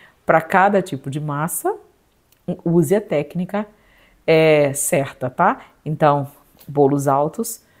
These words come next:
pode ser feito apenas com receitas mais leves. Não esqueça disso se você quer trabalhar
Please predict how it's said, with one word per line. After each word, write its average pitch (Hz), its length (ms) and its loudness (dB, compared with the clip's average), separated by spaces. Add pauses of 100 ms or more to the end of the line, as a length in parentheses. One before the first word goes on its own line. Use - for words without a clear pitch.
(340)
pode 147 240 4
ser 151 120 -6
feito 143 500 -4 (280)
apenas 156 560 -2
com 151 240 -4
receitas 143 540 -4
mais 135 240 -4
leves. 131 520 -4
Não 143 100 -6
esqueça 147 420 -6
disso 135 260 -6
se - 120 -10
você 147 240 -6
quer - 140 -4
trabalhar - 440 -6